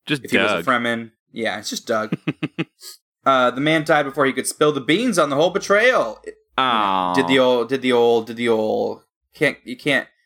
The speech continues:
Speaker 2: dead man tells no tales, dude.
Speaker 1: Little cyanide, cyanide tooth action.
Speaker 2: I don't think he had cyanide in his tooth, but yeah, he makes it, he, he's suicide by cop, if nothing else.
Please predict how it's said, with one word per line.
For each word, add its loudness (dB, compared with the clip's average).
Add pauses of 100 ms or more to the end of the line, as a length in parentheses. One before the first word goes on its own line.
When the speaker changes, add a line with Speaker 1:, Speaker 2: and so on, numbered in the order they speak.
(160)
Speaker 2:
dead 2
man -2
tells -2
no -2
tales, -4
dude. -8
Speaker 1:
Little -2
cyanide, -2
cyanide -4
tooth -4
action. -12 (520)
Speaker 2:
I 0
don't 2
think -6
he -8
had 0
cyanide -2
in -12
his -16
tooth, -4
but -2
yeah, -2
he -6
makes 0
it, 2
he, -2
he's -2
suicide 2
by 0
cop, 0 (240)
if -8
nothing -6
else. -6